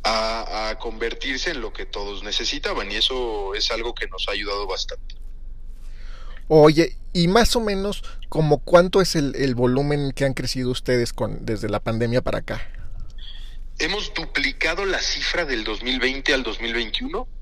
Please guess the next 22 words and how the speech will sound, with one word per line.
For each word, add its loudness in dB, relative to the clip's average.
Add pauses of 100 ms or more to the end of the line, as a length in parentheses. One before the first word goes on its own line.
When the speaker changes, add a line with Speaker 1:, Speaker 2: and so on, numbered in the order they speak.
(100)
Speaker 1:
duplicado 0
la 2
cifra 0
del -2
dos -2
mil -4
veintidós -2
al -2
dos -2
mil -2
veintiuno -2
y -4
vamos 0
a -2
casi 0
duplicar -2
la -4
cifra -4
al -4
dos -8
mil -10
veintitrés. -8